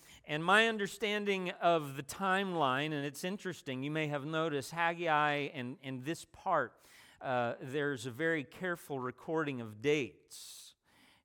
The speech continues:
There, down to the very day and the very year of when things started and when things stopped and when different things happened.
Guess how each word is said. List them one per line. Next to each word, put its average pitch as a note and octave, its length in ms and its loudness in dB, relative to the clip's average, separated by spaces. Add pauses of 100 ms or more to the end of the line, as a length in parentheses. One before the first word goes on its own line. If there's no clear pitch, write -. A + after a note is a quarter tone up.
(120)
There, B2+ 480 -2
down D3+ 360 0
to - 160 -4
the C3+ 100 -2
very D3+ 400 4
day D3+ 560 2
and C3 220 -8
the B2+ 60 -6
very C#3+ 320 0
year C3+ 460 0
of A2 240 -6
when D3 240 -6
things D3 360 -6
started C#3 680 2
and A2 160 -8
when B2+ 180 -6
things C3+ 320 -8
stopped C3 540 -2
and A2 120 -8
when B2 160 -8
different B2+ 300 -12
things A#2+ 180 -12
happened. B2 380 -6